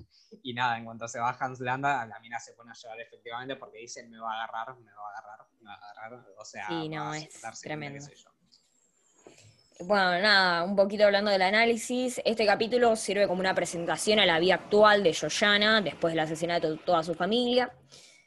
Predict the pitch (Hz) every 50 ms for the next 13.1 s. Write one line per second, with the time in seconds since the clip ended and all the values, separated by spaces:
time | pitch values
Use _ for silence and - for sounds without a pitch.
0 | _ _ _ _ - 175 185 180 180 180 180 185 185 185 185 160 - 233 240 262
1 | 294 311 311 302 247 - _ - 220 214 - 226 240 247 247 247 233 - - 202
2 | 180 185 185 185 180 180 175 170 170 165 165 156 165 165 165 160 - - 165 175
3 | 180 185 185 170 - - 175 180 180 180 175 175 170 - - - 233 226 226 240
4 | 240 240 233 220 190 175 160 160 - - 214 202 202 202 - - _ - - 165
5 | 165 160 156 151 147 143 139 139 - - - - 180 - 170 143 160 180 170 165
6 | 160 - - 202 196 190 185 180 175 165 160 175 170 165 160 151 - _ _ -
7 | 180 170 165 160 160 160 165 160 160 160 160 208 220 220 220 214 - 170 151 151
8 | - - 147 - - 202 214 214 208 208 208 214 208 185 - 143 156 156 147 151
9 | 151 156 156 151 143 143 139 139 - - - - - - - - 165 160 160 -
10 | - - - - 160 160 160 160 147 151 160 156 151 165 175 185 185 180 180 180
11 | 180 165 151 - 139 - - 160 160 151 147 147 143 147 151 147 151 147 - -
12 | 131 - 156 156 147 139 - 143 147 131 - 147 143 - 165 156 165 170 165 185
13 | 247